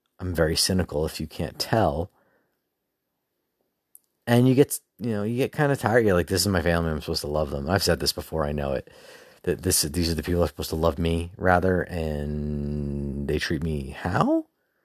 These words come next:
And I'm not trying to, I'm not trying to bash my mom.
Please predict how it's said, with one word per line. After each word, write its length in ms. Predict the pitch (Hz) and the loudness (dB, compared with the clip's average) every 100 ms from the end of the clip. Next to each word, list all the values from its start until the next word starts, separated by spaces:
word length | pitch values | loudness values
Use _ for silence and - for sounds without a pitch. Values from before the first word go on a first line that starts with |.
| _ _ _ _ _ _ _ _ - | _ _ _ _ _ _ _ _ 0
And 400 | 120 117 113 - - | 4 4 4 0 -4
I'm 140 | 123 | 2
not 160 | 131 151 | 6 6
trying 220 | 180 147 | 4 4
to, 120 | 98 78 _ _ _ _ _ _ - | 2 -4 _ _ _ _ _ _ -2
I'm 80 | |
not 140 | 107 117 | 2 4
trying 180 | 135 117 | 4 4
to 60 | |
bash 200 | 92 95 | 4 4
my 120 | 92 | 2
mom. 480 | 90 85 87 92 101 | 2 2 4 2 -2